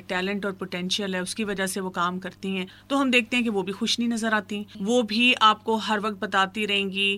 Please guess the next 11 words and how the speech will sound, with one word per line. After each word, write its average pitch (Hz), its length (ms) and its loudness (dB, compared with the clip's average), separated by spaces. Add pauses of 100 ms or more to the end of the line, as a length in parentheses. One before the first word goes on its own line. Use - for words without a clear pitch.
(140)
कि 202 380 4
उनके, 196 440 -2 (120)
अ, 185 320 -4
दफातर 196 540 0
में 190 220 -2
किस 214 220 -4
तरह 196 380 -2
उनसे 190 260 -2
रवैया 190 380 0
रखा 190 260 -2
जाता 185 300 -2